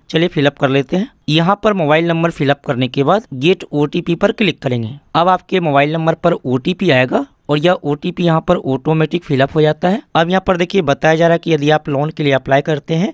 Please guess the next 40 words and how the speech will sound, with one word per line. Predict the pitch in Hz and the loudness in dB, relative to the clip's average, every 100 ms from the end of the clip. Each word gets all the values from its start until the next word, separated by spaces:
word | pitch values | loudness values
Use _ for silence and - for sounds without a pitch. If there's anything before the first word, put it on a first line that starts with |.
| - | -2
तो | 190 | -2
आपको | 185 - | -2 -6
दो | 151 139 180 | -4 -2 0
मिनट | 180 156 | 0 -4
के | - 135 | -4 -4
अंदर | 127 190 294 - | 0 0 -2 -6
लोन | 139 156 175 | 0 0 2
अप्रूवल | 151 151 139 165 | -2 -2 0 2
हो | 147 | 2
जाएगा | 131 139 214 277 | 2 2 0 -2
और | 135 139 | -2 0
आपके | 147 - 170 | 0 -4 -10
बैंक | 139 139 165 | -4 -4 -4
अकाउंट | - 147 127 156 | -8 -6 -4 -2
में | 220 - - | -4 -4 -2
लोन | 147 180 180 | 2 2 2
अमाउंट | 143 151 156 | 0 -2 -4
ट्रांसफर | 143 131 123 214 269 - | -4 -4 -2 -2 -2 -2
कर | 175 | 0
दिया | 139 123 | 2 0
जाएगा। | 120 113 113 - 123 | 0 -4 -8 -12 -4
यहाँ | 139 160 214 - | -2 0 -2 0
पर | 208 | 0
जो | 208 - | 0 -2
स्टेप | 143 - 180 147 | -6 -2 -2 0
होगा, | 135 180 254 _ | 2 0 -2 _
सबसे | - 156 180 | -8 -4 -4
पहला | 175 175 165 | 0 0 2
यहाँ | 165 165 | 0 0
पर | 175 | 2
है | 170 - - | 0 0 -6
बेसिक | 123 143 - 165 | -2 -2 -2 -4
डिटेल, | 135 160 247 254 _ - | 0 0 0 -2 _ -8
जिसमें | 139 160 160 | -8 -4 -4
कि | 156 170 | -2 -2
अपना | 139 - 139 | -4 -2 -2
नाम, | 135 143 156 208 _ - | 0 0 0 -2 _ -8
date | 123 135 151 | -4 -2 -2
of | 143 | 0
birth | 143 156 160 | 2 0 -2